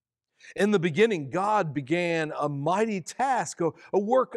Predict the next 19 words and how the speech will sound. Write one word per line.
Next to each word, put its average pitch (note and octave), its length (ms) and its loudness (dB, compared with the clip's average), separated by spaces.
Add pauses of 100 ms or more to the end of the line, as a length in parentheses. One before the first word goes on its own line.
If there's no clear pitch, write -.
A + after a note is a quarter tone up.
only B3 400 2
God F3 540 0
could C#3 420 0
conceive C#3+ 720 -4
of B3 360 -4 (300)
and G3 380 0 (120)
only G#3+ 360 0
God F#3 320 0
could D#3+ 180 -4
bring E3+ 240 -4
to D#3 80 -6
completion. E3 720 -6
God, G3+ 360 -2
Father, G#3+ 420 0
Son, G#3 360 -2
and D3+ 120 -6
Holy F#3+ 360 2
Spirit F#3+ 480 -2
said, F3 340 0